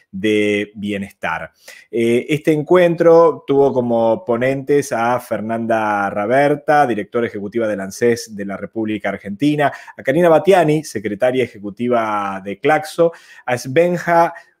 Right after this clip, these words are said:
Svenia Blanque, representante argentina de la Frederick Ebert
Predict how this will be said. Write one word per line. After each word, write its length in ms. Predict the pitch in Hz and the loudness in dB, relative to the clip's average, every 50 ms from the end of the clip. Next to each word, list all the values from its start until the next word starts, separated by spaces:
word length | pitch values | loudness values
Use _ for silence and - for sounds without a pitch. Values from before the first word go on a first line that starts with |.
| _ | _
Svenia 460 | 120 120 135 165 175 175 175 170 160 | -8 -2 0 0 2 2 0 0 0
Blanque, 560 | 147 139 160 190 185 160 135 120 - 127 123 131 | 0 0 0 2 2 0 -2 -4 -2 0 0 0
representante 760 | 127 110 92 101 98 - 104 101 101 98 131 131 123 113 | 0 -2 -4 -8 -10 -10 -10 -10 -4 -2 -2 -2 -2 -4
argentina 520 | 107 101 95 - 95 92 101 107 107 107 104 | -6 -6 -6 -10 -14 -10 -10 -8 -6 -6 -6
de 80 | 98 92 | -6 -6
la 160 | 95 92 90 | -6 -8 -8
Frederick 380 | - 107 107 107 101 101 95 117 | -6 -4 -4 -4 -4 -4 -2 0
Ebert 360 | 117 120 123 127 135 147 - | 0 2 4 2 2 0 -2